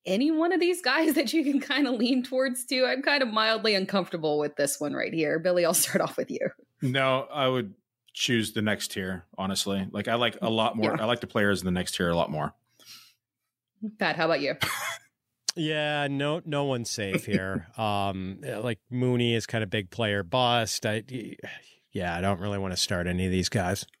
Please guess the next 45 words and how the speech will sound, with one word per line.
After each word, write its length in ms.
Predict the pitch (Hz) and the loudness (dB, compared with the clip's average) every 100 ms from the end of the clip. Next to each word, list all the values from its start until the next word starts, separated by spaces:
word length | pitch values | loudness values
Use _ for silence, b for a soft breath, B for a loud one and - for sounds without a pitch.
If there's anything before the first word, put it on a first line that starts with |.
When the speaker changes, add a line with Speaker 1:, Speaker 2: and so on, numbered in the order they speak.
| _ _ _ | _ _ _
Speaker 1:
Yeah, 260 | 190 160 160 | -2 0 0
Josh 380 | 160 180 180 185 | 0 0 0 0
Reynolds 340 | 170 160 156 | 2 0 0
now, 340 | 160 156 156 147 | 0 2 2 2
um, 460 | 156 151 151 147 | 0 -2 -4 -8
<laughs> 20 | 151 | -6
the 400 | 175 202 226 208 | -2 0 0 0
one 460 | 185 208 214 208 | 0 2 2 0
fantasy 540 | 214 185 185 175 - 175 | 0 0 0 -2 -2 -2
asset 520 | 151 151 - 160 - | 0 0 0 0 0
that 100 | 156 | 0
is 120 | 147 | 0
not 420 | 170 156 151 147 - 170 | 2 2 2 0 -6 -4
getting 380 | 160 156 156 143 | 0 2 0 0
anything 520 | 185 196 196 165 156 | 2 2 2 2 2
in 120 | 156 | 2
that, 300 | 151 143 180 - 151 | 2 0 -2 -4 0
uh, 300 | 151 - 165 - | 0 0 -2 -4
Detroit 380 | 196 196 190 156 | -2 0 0 0
Lions 380 | 160 160 156 - | 2 2 0 0
fantasy 360 | 170 156 - | 0 0 0
bonanza 460 | 156 156 151 156 147 | 2 2 2 2 2
of 240 | - 151 - | 2 0 2
last 380 | 127 123 - - | 2 2 -2 -4
week. 280 | 120 - B B B B B 196 | -6 -6 B B B B B 2
Um, 260 | 196 190 | 2 4
the 60 | 180 | 0
D 320 | 165 269 285 | 2 0 0
pl-, 140 | 190 - | -2 0
the 80 | - | 0
D 260 | 160 202 240 | 2 2 2
tier, 340 | - 180 147 | 2 2 2
though, 320 | 131 - 110 - | 0 -2 -2 -2
here, 260 | 143 131 | -2 0
the 80 | 139 | 0
last 320 | 156 160 165 | 2 2 2
tier 140 | 165 151 | 0 0
that 80 | |
we've 160 | 147 147 | 0 -2
got, 260 | 139 139 143 | -2 -2 0
Robert 380 | 156 160 160 | 2 2 0
Woods, 400 | 165 185 180 170 | 0 2 2 0
Michael 320 | 175 139 139 - | -4 -6 -8 -2
Gallup, 360 | 170 180 175 - | 2 2 2 -2
Rashad 360 | - 135 127 | -6 -4 -4